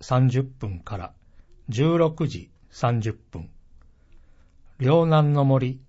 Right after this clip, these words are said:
総合センター。女性相談支援員による女性相談。月曜、水曜、金曜、いずれも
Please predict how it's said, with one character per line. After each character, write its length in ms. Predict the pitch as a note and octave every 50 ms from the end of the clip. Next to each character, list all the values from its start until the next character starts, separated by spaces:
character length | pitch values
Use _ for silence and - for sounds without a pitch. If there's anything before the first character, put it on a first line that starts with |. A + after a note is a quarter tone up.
| - - - _ -
総 320 | - - D3 C#3+ D3 C#3+
合 240 | C3+ C3+ C3 C3+ C3
セ 140 | - - C3
ン 100 | A2+ -
タ 340 | - - F2+ D#2+ D#2+ - - - - - - - - - - - - - - - - - - - - - - - - - - - - - - - _ - - - - _ _ - - - _ _ _ _ _ - - _ _ _ _ _ - - - _ _ _ -
ー。 40 | B2+
女 80 | B2+
性 320 | C3 C3 - F#3 F#3 F3+ E3
相 300 | E3+ - F3 E3 E3 D#3+
談 260 | D#3 D3+ D#3 D3+ C#3+
支 240 | - - - D3+ C#3+
援 260 | C#3+ C#3+ C#3 C3 A2+
員 180 | G2+ G2+ F#2
に 120 | F#2 F#2 F2+
よ 140 | F#2+ G2+ F#2+
る 160 | F2+ E2+ - - - - - -
女 160 | - B2+ A#2+
性 260 | - - F3+ E3 D#3+
相 240 | D#3 D#3 - C#3 A#2+
談。 220 | G2+ F2+ D#2+ D#2 - - - - - - _ - - _ _ - - _ _ - - _ _ _ - _ _ - _ _ _ _ _ _ _
月 360 | - A#2+ A#2+ B2+ B2+ - F3 D#3+
曜、 360 | D3+ C#3+ B2+ G#2+ F#2 - - - _ _ - - -
水 480 | - - - - C#3+ C#3 C#3 C#3 C#3
曜、 300 | C#3 C3 A#2 G#2 F#2 - - - - - - _ _ - - - _ -
金 320 | - C#3+ C3 C#3+ C#3+ C#3
曜、 320 | C3+ B2 A2+ F#2+ F2 - - - - - - - - - _ _ _ _ _ - - - _ _ _ - - -
い 140 | D3 B2+
ず 140 | B2+ C#3 C#3+
れ 100 | C#3+ C#3+
も 260 | C3+ C3 C3 C3 -